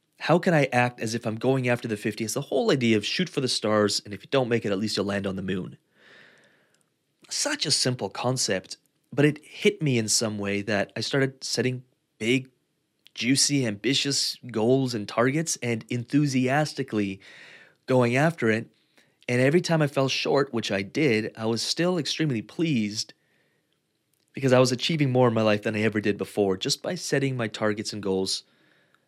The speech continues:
you know, w-, to stay true to Grant Cardone, ten X. And it's so simple. And I think the world of personal development can become very complex. And I think that's why Grant Cardone became such a phenomena and his ten X thing became such a slogan is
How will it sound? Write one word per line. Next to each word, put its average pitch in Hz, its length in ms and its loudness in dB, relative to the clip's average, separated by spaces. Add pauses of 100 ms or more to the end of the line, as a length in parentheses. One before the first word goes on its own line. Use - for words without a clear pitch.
(500)
you 117 100 2
know, 95 160 0 (340)
w-, - 180 -8 (800)
to 131 100 -2
stay 123 220 4
true - 180 0
to 120 80 2
Grant 113 240 2
Cardone, 110 320 2 (540)
ten 120 160 2
X. - 320 -2 (2250)
And 151 140 4
it's 156 100 2
so 220 240 2
simple. - 880 -2 (1400)
And 156 100 4
I 151 40 4
think 190 200 4
the 175 80 0
world 165 180 6
of 160 100 -2
personal 143 280 2
development 135 280 2
can 117 100 -4
become 120 180 -4
very 120 180 4
complex. 117 680 -2
And 107 60 -4
I 110 40 -6
think 147 160 -2
that's 131 220 -4
why 110 140 0
Grant 110 260 -2
Cardone 101 340 -4
became 104 260 -8
such - 200 -4
a 107 40 -6
phenomena 117 640 0
and 107 80 -8
his 104 140 -6
ten 117 200 -4
X 139 200 -2
thing 101 160 -2
became 101 300 -8
such - 220 -6
a 92 40 -8
slogan 156 440 -2
is 95 200 -2